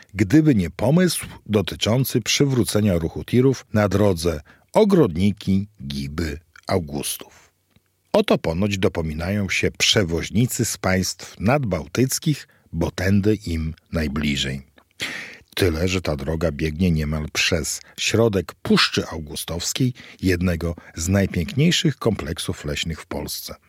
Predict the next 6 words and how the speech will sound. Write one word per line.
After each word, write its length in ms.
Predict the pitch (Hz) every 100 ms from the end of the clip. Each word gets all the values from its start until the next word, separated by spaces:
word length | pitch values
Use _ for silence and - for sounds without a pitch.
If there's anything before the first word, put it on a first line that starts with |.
| _ _ _ _ _ -
Dlatego 680 | 101 104 82 - 135 156 127
wiele 340 | 90 110 90
lat 220 | 76 67 -
temu 320 | - 151 165
zapadła 480 | 113 87 90 78 69
decyzja, 560 | 71 67 147 147 147